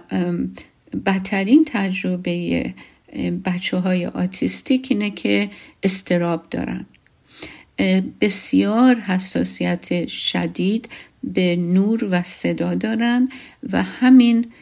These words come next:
ام، نور و صدای زیاد اذیتشون می‌کنه، استرس می‌گیرن و اضطراب نشون می‌دن. اگر هم که تو شرایط و موقعیت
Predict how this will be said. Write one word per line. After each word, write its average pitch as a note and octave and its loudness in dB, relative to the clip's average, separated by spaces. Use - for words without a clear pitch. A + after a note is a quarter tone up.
ام، F3+ 0
نور G3+ 0
و F3+ 0
صدای F3 -2
زیاد G#3 -2
اذیتشون F#3+ -2
می‌کنه، A3 -2
استرس F#3 0
می‌گیرن G3 -4
و F3+ -4
اضطراب - -4
نشون - -6
می‌دن. - -6
اگر A#3 4
هم G3 0
که - -4
تو - -6
شرایط F#3 -2
و - 0
موقعیت F#3 -4